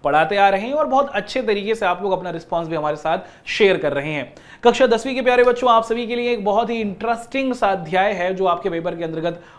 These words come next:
पूछा जाता है और हम देखते हैं कि बहुत ही ज्यादा महत्वपूर्ण हमारा ये chapter है। जैसे कि आप लोग देख ही पा रहे हैं दोस्तों, chapter का नाम मेरे पीछे लिखा हुआ है जाति, धर्म और लैंगिक मसले। और ये जो हमारा चैप्टर है दोस्तों, ये चैप्टर हमें कहाँ पर देखने को मिलता है? आपकी जो राजनीतिक विज्ञान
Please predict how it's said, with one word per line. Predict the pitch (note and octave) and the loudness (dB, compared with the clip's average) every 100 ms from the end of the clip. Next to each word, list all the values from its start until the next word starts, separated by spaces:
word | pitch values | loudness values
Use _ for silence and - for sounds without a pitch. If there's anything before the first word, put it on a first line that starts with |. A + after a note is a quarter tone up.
| _ | _
पूछा | G3+ G#3+ A#3 | -4 2 2
जाता | G#3+ G3+ A3 | 4 2 0
है | A3 - - | 0 -8 -2
और | D#3+ | -2
हम | F3 G3+ | 0 -4
देखते | F3+ E3 | -4 -4
हैं | G3 G#3+ | -8 -6
कि | |
बहुत | G3 D#3 F3+ G#3+ A3 | -6 -4 -2 -2 -4
ही | |
ज्यादा | F3+ D#3+ F3+ G3+ - - D#3 | -2 0 2 0 -2 -16 -8
महत्वपूर्ण | E3+ F3+ F#3 F#3+ A3 G#3+ | -4 -2 -4 -4 -2 0
हमारा | D#3 D3+ D3+ | 2 2 0
ये | E3 | -2
chapter | D#3+ C3+ C#3+ | -2 -4 -6
है। | B2+ A#2 - - - | -10 -12 -18 -20 -4
जैसे | E3+ G3+ C4+ | -2 -2 0
कि | |
आप | C4 B3 | 0 2
लोग | B3+ | 0
देख | F3+ F#3 | 0 -2
ही | B3 | -2
पा | A3 A3 | 2 2
रहे | A3 | 2
हैं | A3+ | -2
दोस्तों, | G#3+ G#3+ A#3+ | -4 -2 -4
chapter | G3 F#3 G3+ | -2 -4 -4
का | G3 | -4
नाम | F#3+ F#3+ | -4 -4
मेरे | F#3 | -6
पीछे | F#3 F3+ F3 | -6 -8 -6
लिखा | C#3+ F3 | -4 0
हुआ | F#3 F#3 | 2 4
है | F#3 - - - - | 2 -2 -14 -20 -10
जाति, | C3 F#3 G3+ A#3+ A#3+ | 2 4 4 0 -6
धर्म | F3 F3 G3+ | -2 -2 -2
और | F3+ F3 | -4 -4
लैंगिक | D3+ D3+ G3 G3+ | -2 -4 -4 -6
मसले। | G3 B3+ | -6 -2
और | C4 A3+ | -2 0
ये | B3 | -2
जो | B3+ | -2
हमारा | A#3 G#3+ G#3+ | -2 0 0
चैप्टर | G#3 F3+ G#3+ | 0 -4 -4
है | F#3+ | -4
दोस्तों, | F3 E3+ - - - - - | -6 -6 -2 -4 -4 -20 -12
ये | D3+ B3+ | -4 -2
चैप्टर | C4 A3 A3 | 0 -2 -2
हमें | A3 A3+ | -2 -2
कहाँ | A3 G#3 G#3+ | 0 2 2
पर | A3 | 2
देखने | G3+ G3 G3+ | -4 -6 -8
को | G3 | -6
मिलता | F3+ F#3+ | -4 -2
है? | A#3 | 0
आपकी | F3 E3 - G#3+ | 2 0 0 -2
जो | G#3 | 0
राजनीतिक | D#3 D#3 E3 D#3+ F3+ A3 | 2 0 0 -6 -8 -8
विज्ञान | G#3 G3 G3 G3+ | -6 -4 0 0